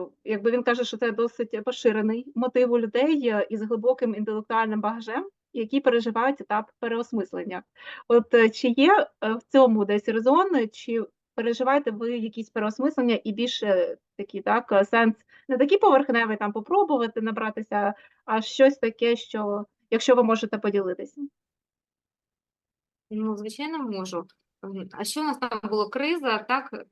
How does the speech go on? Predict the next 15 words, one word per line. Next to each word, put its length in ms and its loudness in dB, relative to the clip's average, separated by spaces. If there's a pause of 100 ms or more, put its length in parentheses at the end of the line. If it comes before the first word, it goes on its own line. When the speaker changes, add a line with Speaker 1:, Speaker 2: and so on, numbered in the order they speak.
(200)
Speaker 2:
Криза 360 -4
і 100 -2
що? 180 -10
Speaker 1:
Або 260 0
трансформація. 760 0 (1400)
Speaker 2:
Криза, 240 -6
трансформ-, 440 -14 (240)
ну, 300 -6
дивіться, 560 -4
я 280 -2
можу 300 -2
сказати, 640 -2
що 240 -4
мені 260 -2
підходить 960 -2